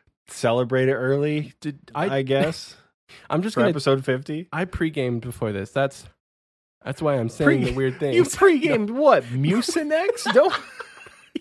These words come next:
Speaker 2: Yes.
Speaker 1: Don't make it seem like you're,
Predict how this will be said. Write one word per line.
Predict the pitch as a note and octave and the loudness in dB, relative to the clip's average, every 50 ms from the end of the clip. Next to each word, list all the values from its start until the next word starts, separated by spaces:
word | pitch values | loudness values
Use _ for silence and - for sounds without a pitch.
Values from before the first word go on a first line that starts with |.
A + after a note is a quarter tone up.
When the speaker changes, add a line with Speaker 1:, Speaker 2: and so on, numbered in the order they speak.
| _ _ _ - - - - | _ _ _ -20 -20 -14 -10
Speaker 2:
Yes. | D#4+ B3+ - _ - - - - _ _ _ _ _ _ _ _ _ - - | -8 -8 -8 _ -6 -6 -6 -6 _ _ _ _ _ _ _ _ _ -12 -6
Speaker 1:
Don't | F#4 F4+ F4 - - | -4 -4 -4 -4 -4
make | F4 E4 E4 | -8 -6 -4
it | C#4+ A#3 A3 - | -4 -4 -6 -6
seem | - - D4 C#4 G3 G3 | -8 -6 -4 -4 -2 -2
like | G3 F3+ E3 E3 - - - - - | -2 -2 -2 -2 -4 -4 -4 -4 -4
you're, | - A#3 G3+ | -2 0 0